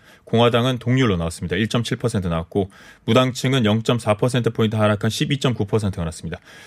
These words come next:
이번 주 중조사는 티비에스 의뢰 리얼미터가 십이월 이십삼 일과 이십사 일 이틀 동안 했고요.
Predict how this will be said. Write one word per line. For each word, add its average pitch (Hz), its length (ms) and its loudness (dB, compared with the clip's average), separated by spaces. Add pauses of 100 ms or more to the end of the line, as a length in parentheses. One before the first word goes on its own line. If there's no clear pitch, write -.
(160)
이번 139 220 6
주 135 100 0
중조사는 139 420 2
티비에스 147 380 2
의뢰 131 160 2 (100)
리얼미터가 123 600 0
십이월 127 560 -2 (240)
이십삼 156 540 -4
일과 139 160 2
이십사 101 340 -2
일 101 120 0
이틀 104 260 -4
동안 117 200 0
했고요. 87 300 -6